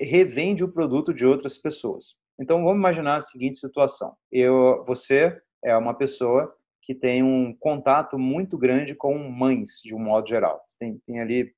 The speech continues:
muitas mães ao seu redor, porque você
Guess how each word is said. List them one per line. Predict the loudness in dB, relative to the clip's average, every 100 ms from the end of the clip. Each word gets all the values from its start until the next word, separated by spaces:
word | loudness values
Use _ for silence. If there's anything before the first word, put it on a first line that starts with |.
| -16
muitas | -8 -6 -2 -2 -2
mães | -2 -2 0
ao | -2
seu | -4 -4
redor, | -2 0 4 4 4 -2 _ -6
porque | -4 -4 -6 0 0
você | 0 -4 0 2 2